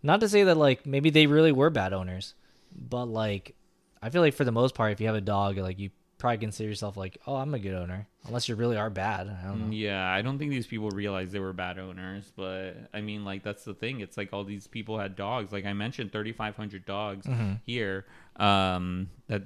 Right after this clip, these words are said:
Speaker 2: that are still living in people's homes, that they're not gonna take them really out because it's like they're banned. They could be taken away from them.
Speaker 1: Uh-huh.
Speaker 2: Yeah, so it's kind of crazy
Speaker 1: I
Speaker 2: situation
Speaker 1: feel like at
Speaker 2: right
Speaker 1: that
Speaker 2: now.
Speaker 1: point they'd be like, "Oh, it's a,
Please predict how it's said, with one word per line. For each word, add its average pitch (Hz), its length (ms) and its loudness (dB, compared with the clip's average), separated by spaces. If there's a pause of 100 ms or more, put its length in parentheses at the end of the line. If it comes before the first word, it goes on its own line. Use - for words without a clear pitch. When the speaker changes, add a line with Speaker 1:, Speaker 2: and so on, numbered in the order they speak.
(160)
Speaker 2:
that 101 360 -8
are 104 120 -6
still 120 340 -4
living 117 280 0
in 98 100 -2
people's 98 340 -12
homes, 104 540 -10
that 101 340 -10
they're 107 180 -6
not 110 180 -10
gonna 104 120 -10
take 104 200 -10
them 98 180 -12
really 110 300 -10
out 113 400 -6 (800)
because 107 320 -8
it's 104 160 -12
like 104 180 -8
they're 107 120 -8
banned. 113 360 -8
They 104 60 -8
could 98 60 -10
be 104 80 -8
taken 120 220 -2
away 127 180 -4
from 110 180 -10
them. 95 240 -14 (240)
Speaker 1:
Uh-huh. 101 340 0
Speaker 2:
Yeah, 92 220 -14 (100)
so 98 460 -12
it's 107 140 -14
kind 156 140 -6
of 151 120 -8
crazy 104 320 -4
Speaker 1:
I - 40 -6
Speaker 2:
situation 185 300 -6
Speaker 1:
feel - 100 2
like 214 100 8
at - 20 8
Speaker 2:
right 120 80 4
Speaker 1:
that 123 180 4
Speaker 2:
now. 95 40 -10
Speaker 1:
point 123 180 2
they'd 117 100 2
be 117 80 2
like, 117 120 4
"Oh, 160 120 8
it's 147 140 2
a, 135 80 4